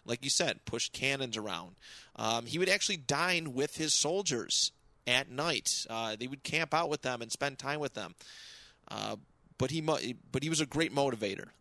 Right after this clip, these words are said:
Uh, that's, he was a good people person, and that's why he has, like, this cult follow-, he had a cult following, and, uh, you know, still kind of does to this day. You know, I think a lot of people that support and, and,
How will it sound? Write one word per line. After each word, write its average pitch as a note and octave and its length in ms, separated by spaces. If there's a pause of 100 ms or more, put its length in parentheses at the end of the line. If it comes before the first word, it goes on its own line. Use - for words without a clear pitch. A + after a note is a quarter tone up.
Uh, A#2+ 120
that's, B2+ 360
he B2+ 80
was A#2+ 100
a A#2 40
good C#3 260
people B2+ 300
person, A2 460
and G2 260
that's B2 280
why B2 260
he A#2 160
has, A2+ 200
like, A2+ 140
this A2+ 160
cult - 360
follow-, A2 360
he B2 180
had C#3 300
a D3+ 60
cult - 280
following, G#2 460 (500)
and, A2+ 340
uh, A2 300 (520)
you A#2+ 160
know, G#2+ 160
still C#3 360 (260)
kind E3+ 360
of F#3 120
does F#3 240
to G3 80
this F#3+ 160
day. G3 280
You G3 160
know, C3 180
I A#2+ 140 (120)
think C3 140
a C#3 40
lot C3 180
of B2+ 80
people C#3 240
that A#2+ 220
support C3+ 480
and, A2 200
and, G2+ 240